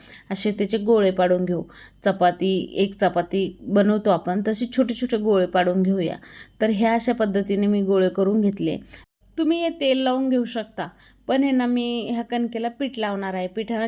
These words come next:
छान पोळी लाटल्या जाते, जेवढी पातळ पाहिजे तेवढी पातळ पोळी किंवा जाड पोळी ह्या पिठामुळे लाटल्या जाते. तर अशा पद्धतीने याची चपातीसारखी चपाती लाटून घ्यायची आहे. जास्त जाड पण नाही, जास्त बारीक पण नाही, अशी चपाती लाटून घ्यायची. पिठामुळं चिकटत नाही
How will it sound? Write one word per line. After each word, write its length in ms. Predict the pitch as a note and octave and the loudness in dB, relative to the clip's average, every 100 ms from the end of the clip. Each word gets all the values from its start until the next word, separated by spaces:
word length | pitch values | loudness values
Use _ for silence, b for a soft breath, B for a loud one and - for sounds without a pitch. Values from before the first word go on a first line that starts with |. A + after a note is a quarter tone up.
| A3+ | -4
छान 200 | A#3 A#3 | -4 -4
पोळी 340 | A3+ G#3 G#3+ | -2 -2 -2
लाटल्या 340 | G#3 F#3+ F#3+ F#3+ | -2 -4 -4 -2
जाते, 520 | F#3 F#3 _ _ A#3 | -2 -6 _ _ 2
जेवढी 260 | B3+ C4 D4+ | 6 8 6
पातळ 360 | C#4+ B3 B3+ | 4 2 2
पाहिजे 380 | B3+ A#3+ A#3 B3 | 4 4 4 2
तेवढी 200 | A#3+ A3+ | 2 2
पातळ 540 | A3 - - G#3+ G#3+ A#3+ | -2 -4 2 2 4 2
पोळी 320 | A#3+ G#3+ G#3+ | 4 4 4
किंवा 260 | G3 G#3+ A3 | 2 2 2
जाड 300 | G#3 G3+ F#3+ | 4 4 4
पोळी 320 | F#3+ F#3+ G#3 | 4 4 6
ह्या 120 | G3+ | 2
पिठामुळे 560 | G3+ G3+ G3 F#3 G3 G#3 | 0 0 0 2 4 4
लाटल्या 360 | G#3 G3 F#3 | 2 2 2
जाते. 300 | F3+ F3+ F3+ | 4 2 2
तर 140 | G3 A#3 | 2 4
अशा 280 | A#3 A#3+ | 4 2
पद्धतीने 560 | C#4+ C4+ A3+ A3+ A#3 A#3+ | 0 2 2 2 2 2
याची 180 | A#3 A#3 | 0 -2
चपातीसारखी 720 | A#3+ A#3 G#3 A3 G#3 G#3 G3+ | 2 2 2 -2 -2 -2 -2
चपाती 440 | G#3+ G#3+ F#3+ G3 G3 | -2 -2 -2 -2 0
लाटून 360 | F3+ F3+ G3+ | 0 2 4
घ्यायची 300 | G3 G3 G3 | 4 2 0
आहे. 300 | F3+ F3 F#3 G3+ B B B B B - | -2 -2 -6 -10 B B B B B -2
जास्त 260 | G#3 G3+ A#3 | 0 2 2
जाड 340 | A3+ A3 G#3 | 6 6 6
पण 200 | G#3 A3+ | 4 2
नाही, 260 | A3+ G#3+ A3 | 4 2 2
जास्त 280 | G3+ G3 G#3 | 2 2 0
बारीक 380 | G3 F#3 F#3 | 4 4 2
पण 140 | F#3 F#3+ | 2 0
नाही, 160 | G3 | 2
अशी 220 | F#3 F#3+ G3 | 0 0 0
चपाती 440 | G3 F#3+ F3+ F#3 | -2 0 0 2
लाटून 320 | F3+ F3 G3+ | 0 2 2
घ्यायची. 320 | G#3+ G3+ G3+ | 2 0 0
पिठामुळं 580 | G#3+ G#3 G3 F#3+ F#3+ G3 | -4 -2 0 0 2 0
चिकटत 500 | G3 G3+ - G3 F#3+ | 0 -4 0 2 4
नाही 240 | A3+ B3 | 4 2